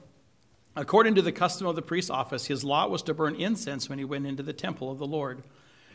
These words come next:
And the whole multitude of the people were praying without at the time of incense.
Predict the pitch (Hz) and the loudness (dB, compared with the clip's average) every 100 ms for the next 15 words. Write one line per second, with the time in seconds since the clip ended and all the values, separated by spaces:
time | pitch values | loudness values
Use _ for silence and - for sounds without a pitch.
0 | - - 170 156 226 208 208 220 220 180 | -10 -2 2 6 8 10 8 6 2 2
1 | 170 151 - 214 165 151 147 - 180 196 | 0 -2 -4 -4 -2 -2 -2 0 0 2
2 | 151 147 - 170 160 151 131 - - 170 | 0 0 0 0 0 -2 -6 -8 -6 -4
3 | 139 143 170 175 - 120 - - - | -2 -2 -4 -6 -6 -10 -8 -8 -10